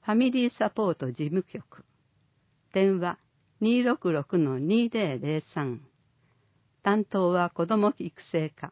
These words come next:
電話二五二の七九六九。ファックス二五五の五零八零。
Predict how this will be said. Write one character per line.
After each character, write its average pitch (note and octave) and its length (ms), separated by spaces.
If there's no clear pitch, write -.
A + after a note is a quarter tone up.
電 E3+ 300
話 D3+ 180
二 A#3+ 260
五 G#3+ 240
二 F3 160
の D3 160
七 F3+ 340
九 F#3+ 300
六 C#3 300
九。 D3 400
フ A3+ 80
ァ A3 40
ッ - 20
ク - 100
ス - 180
二 A#3 280
五 G#3+ 260
五 F#3 160
の D3 220
五 A3 240
零 G3 240
八 - 360
零。 C#3+ 380